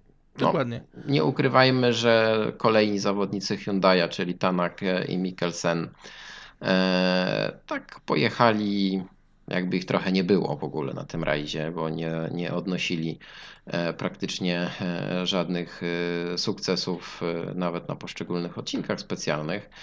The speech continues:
Speaker 1: E, no, najbardziej mnie martwi właśnie Tanak, który wygrał tylko jeden odcinek specjalny, e,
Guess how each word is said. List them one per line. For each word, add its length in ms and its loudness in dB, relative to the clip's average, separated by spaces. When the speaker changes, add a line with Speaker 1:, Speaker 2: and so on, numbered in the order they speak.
Speaker 1:
E, 580 -2
no, 120 -2
najbardziej 540 0
mnie 140 0
martwi 340 -2
właśnie 340 -2
Tanak, 460 2
który 280 -6
wygrał 280 -4
tylko 300 -4
jeden 260 0
odcinek 440 -4
specjalny, 600 -2
e, 640 -4